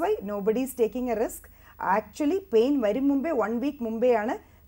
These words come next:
സെക്കൻഡ് സിസേറിയൻ നമ്മളെപ്പോഴും പ്ലാൻ ചെയ്യുന്നത്. നമുക്കിവിടെ എന്താ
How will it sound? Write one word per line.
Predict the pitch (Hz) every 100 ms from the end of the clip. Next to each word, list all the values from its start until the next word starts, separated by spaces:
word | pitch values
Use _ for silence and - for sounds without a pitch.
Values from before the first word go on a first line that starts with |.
| -
സെക്കൻഡ് | 233 294 302 254
സിസേറിയൻ | 202 214 202 233 208
നമ്മളെപ്പോഴും | 175 170 180 233 202
പ്ലാൻ | 131 127
ചെയ്യുന്നത്. | 127 - 131 - - - -
നമുക്കിവിടെ | 220 294 381 277
എന്താ | 254